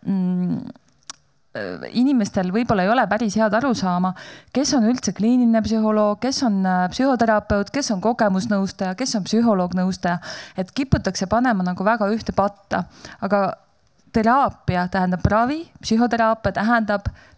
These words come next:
psüühilist ravi, see on ravi, mis tähendab, et kliinilised psühholoogid osutavad psühholoogilist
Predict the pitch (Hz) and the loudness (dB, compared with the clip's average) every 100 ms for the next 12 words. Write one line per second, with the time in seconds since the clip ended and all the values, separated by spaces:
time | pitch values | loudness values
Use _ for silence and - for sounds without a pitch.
0 | - - 240 220 214 185 185 - - - | -10 0 2 4 2 0 -2 -4 -10 -14
1 | _ - 208 180 170 - - 220 208 202 | _ 0 0 0 -6 -8 -2 0 0 2
2 | 208 196 - - - - 196 214 226 226 | 2 0 -8 -14 -20 -10 -2 0 2 2
3 | 180 180 214 254 269 202 180 - 233 233 | -2 -4 -2 2 2 0 -4 -2 0 2
4 | 190 185 175 - - 214 226 185 175 - | 0 -2 -6 -6 -2 0 0 -2 -6 -2
5 | 185 185 220 196 175 - | 0 2 2 0 -4 -2